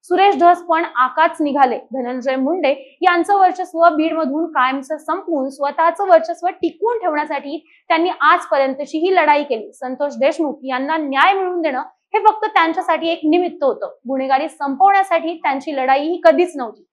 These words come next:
असा आरोप तृप्ती देसाई यांनी केलाय. बीड जिल्ह्यातील गुन्हेगारीचे समूळ उच्चाटन करण्यासाठी मुख्यमंत्री तथा गृहमंत्री देवेंद्र फडणवीस यांनी आतापर्यंत कडक पावलं उचलली आहेत, पण आता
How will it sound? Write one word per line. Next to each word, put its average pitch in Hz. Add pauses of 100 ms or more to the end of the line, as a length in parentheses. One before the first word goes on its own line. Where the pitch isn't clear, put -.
(220)
असा 370
आरोप 370
तृप्ती 381
देसाई 277
यांनी 262
केलाय. 208 (360)
बीड 285
जिल्ह्यातील 302
गुन्हेगारीचे 269 (380)
समूळ 392
उच्चाटन 359
करण्यासाठी 302
मुख्यमंत्री 277
तथा 285
गृहमंत्री 381
देवेंद्र 311 (120)
फडणवीस 262 (300)
यांनी 349
आतापर्यंत 349 (200)
कडक 330 (100)
पावलं 254
उचलली 262
आहेत, - (120)
पण 247
आता 233